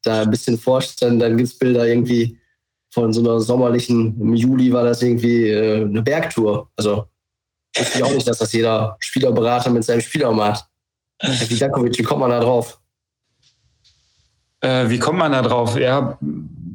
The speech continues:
Speaker 2: also ich habe ja mit, mit jemandem mal eine, eine Stif-, Stiftung mitgegründet und, ähm, einer meiner besten Freunde hat, ähm, selber ein soziales Engagement und baut eine Schule in Kenia.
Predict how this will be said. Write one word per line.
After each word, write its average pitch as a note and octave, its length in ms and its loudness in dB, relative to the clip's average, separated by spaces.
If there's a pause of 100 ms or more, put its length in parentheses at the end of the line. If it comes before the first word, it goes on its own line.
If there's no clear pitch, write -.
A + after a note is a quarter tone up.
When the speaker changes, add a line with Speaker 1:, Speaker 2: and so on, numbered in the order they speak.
(200)
Speaker 2:
also A#2+ 160 0
ich A#2+ 160 0
habe C3+ 120 0
ja C#3 120 2
mit, B2+ 260 0
mit A#2 180 0
jemandem C3 320 2
mal A#2+ 200 2
eine, A#2 220 2
eine A2 220 2
Stif-, - 480 -6
Stiftung D#3+ 460 -2
mitgegründet C3+ 880 0
und, A2+ 420 0
ähm, A2 300 2
einer A#2 240 0
meiner A2+ 240 2
besten A#2 320 -2
Freunde B2 600 2
hat, A2+ 480 -6
ähm, A2+ 580 2
selber B2 260 2
ein C3 120 0
soziales A#2 500 0
Engagement A2 560 0
und A2+ 160 0
baut G#2+ 200 0
eine A#2+ 60 0
Schule G#2+ 300 0
in G2+ 100 0
Kenia. C3+ 520 0